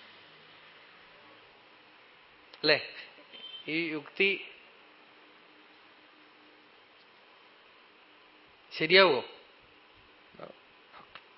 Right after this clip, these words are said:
ഉം? ഫ്യൂവലിന് പ്രാധാന്യം ഉണ്ടോ ഇല്ലയോ എന്നാണ് നമുക്ക് ഒരു, ഒരു വിചാരം.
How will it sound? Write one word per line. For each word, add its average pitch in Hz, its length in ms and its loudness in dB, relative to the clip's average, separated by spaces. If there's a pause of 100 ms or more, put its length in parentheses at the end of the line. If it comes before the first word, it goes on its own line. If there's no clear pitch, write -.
(760)
ഉം? 185 200 2 (2000)
ഫ്യൂവലിന് 208 540 10
പ്രാധാന്യം 196 680 10
ഉണ്ടോ 180 280 6
ഇല്ലയോ 156 320 10
എന്നാണ് 170 260 8
നമുക്ക് 170 220 4
ഒരു, 175 180 8
ഒരു 180 200 8
വിചാരം. 185 400 8